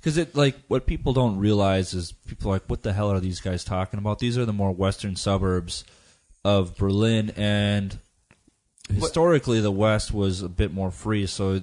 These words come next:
Speaker 1: they've, they're a little bit ahead of the curve as far as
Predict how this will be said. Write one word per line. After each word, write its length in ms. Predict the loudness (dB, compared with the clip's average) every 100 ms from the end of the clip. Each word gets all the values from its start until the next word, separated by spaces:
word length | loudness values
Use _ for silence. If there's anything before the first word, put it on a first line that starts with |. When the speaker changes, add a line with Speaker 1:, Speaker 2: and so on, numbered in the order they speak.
| -6 _ _ _
Speaker 1:
they've, 220 | -6 -6 -6 -6
they're 140 | -2
a 60 | 0
little 220 | 2 2
bit 180 | 0 -4 -8
ahead 240 | -2 -2
of 60 | -2
the 80 | -6
curve 460 | -2 2 2 0
as 100 | -4
far 360 | -4 -2 0 0
as 420 | -2 -4 -10 -14